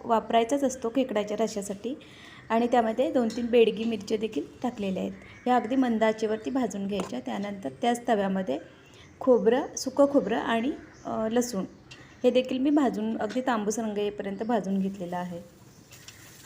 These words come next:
आता कांदा आणि आलं हे दोन्ही एकत्र करून,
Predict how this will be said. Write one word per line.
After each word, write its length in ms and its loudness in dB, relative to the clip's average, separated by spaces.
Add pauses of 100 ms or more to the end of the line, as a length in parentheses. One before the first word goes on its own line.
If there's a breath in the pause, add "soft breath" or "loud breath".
(360 loud breath)
आता 180 -2
कांदा 420 0
आणि 240 0
आलं 300 -2 (260)
हे 100 4
दोन्ही 300 0
एकत्र 380 -4
करून, 240 -4